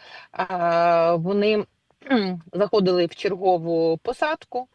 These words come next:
звільняли від, е, противника. Ось, їм вдалося взяти в полон, е, двох, е, <clears throat> росіян.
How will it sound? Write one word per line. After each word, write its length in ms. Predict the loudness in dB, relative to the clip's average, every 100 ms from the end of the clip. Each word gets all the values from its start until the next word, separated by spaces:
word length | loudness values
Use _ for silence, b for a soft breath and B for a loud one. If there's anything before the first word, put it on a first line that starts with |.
| _
звільняли 600 | -6 -4 -4 -4 -4 -4
від, 340 | -2 -2 -2
е, 880 | -2 -4 -4 -4 -4 -4 -4 -2 -4 -4
противника. 720 | -6 -6 -8 -6 -6 -6 -8 B B B B _
Ось, 240 | 0 2
їм 200 | -2 -2
вдалося 400 | 0 2 0 0
взяти 480 | 0 0 0 0 -2
в 80 | -2
полон, 480 | -6 -4 -2 -4 -6
е, 1000 | -6 -6 -6 -6 -8 -8 -6 -6 -6 -6
двох, 600 | -8 -8 -2 0 -2 -6
е, 200 | -10 -8 -10 -4
<clears throat> 320 | 2 2 2
росіян. 520 | 0 0 0 0 -2